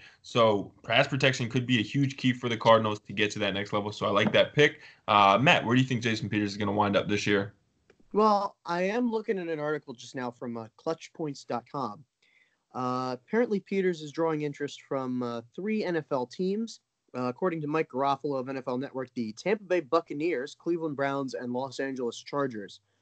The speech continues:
Speaker 2: are the,
Speaker 1: Mm.
Speaker 2: uh, the intrigued parties on Mister Peters. Um,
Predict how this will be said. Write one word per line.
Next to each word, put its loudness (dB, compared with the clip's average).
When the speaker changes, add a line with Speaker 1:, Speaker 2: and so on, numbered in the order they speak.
Speaker 2:
are 2
the, 0
Speaker 1:
Mm. -2
Speaker 2:
uh, -6
the -2
intrigued -2
parties 2
on -2
Mister -4
Peters. -4
Um, -2